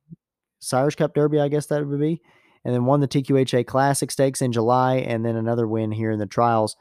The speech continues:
Sixty-seven thousand in earnings she picked up just this year, with eighty-six thousand lifetime, and the four-time winner, One Famous Dash, who ran the four forty in a time of twenty-one six eighty-two, a ninety-three speed index, and again, the seventh fastest time for One Famous Dash.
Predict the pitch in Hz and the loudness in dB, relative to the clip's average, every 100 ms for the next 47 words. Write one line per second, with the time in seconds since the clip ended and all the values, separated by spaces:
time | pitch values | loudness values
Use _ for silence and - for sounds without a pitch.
0 | _ _ - 175 - - 156 139 139 139 | _ _ -4 -2 -2 2 4 4 2 2
1 | 139 123 127 135 123 131 - 127 135 120 | 2 0 0 0 -2 -2 -2 0 0 2
2 | 131 131 127 120 131 135 120 120 127 113 | 0 2 0 0 2 2 2 0 0 -2
3 | - 143 - 110 107 104 104 120 127 113 | -6 -6 -2 -2 0 -2 0 -2 0 -2
4 | 98 98 - _ _ _ _ 107 113 123 | -2 -4 -10 _ _ _ _ -6 -2 -2
5 | 120 120 117 110 123 107 98 107 101 107 | 0 0 2 0 -2 -2 -2 -4 -2 -2
6 | 101 95 - 120 110 98 - _ _ _ | -2 -6 -2 0 0 -2 -6 _ _ _
7 | _ - 107 104 98 - 110 104 120 123 | _ -4 -2 -2 -4 -4 -4 -2 -4 -2
8 | 123 - _ _ _ - 113 - 131 131 | -2 -4 _ _ _ -6 -4 0 0 2
9 | 143 143 139 143 147 151 147 - 147 139 | 2 2 4 2 2 0 -2 -4 -2 -2
10 | 123 143 120 107 110 113 110 110 110 - | 0 2 2 0 -2 -2 -4 -4 -4 -6
11 | 117 107 101 101 104 101 104 113 101 - | -4 -2 -2 -4 -4 -8 -2 -2 -4 -4
12 | 107 101 110 101 - - - 113 98 98 | -4 -2 -4 -4 -6 -10 -4 -4 -4 -10
13 | _ _ _ _ _ 104 101 107 101 95 | _ _ _ _ _ -6 -4 -4 -6 -4
14 | 110 101 95 | -4 -2 -4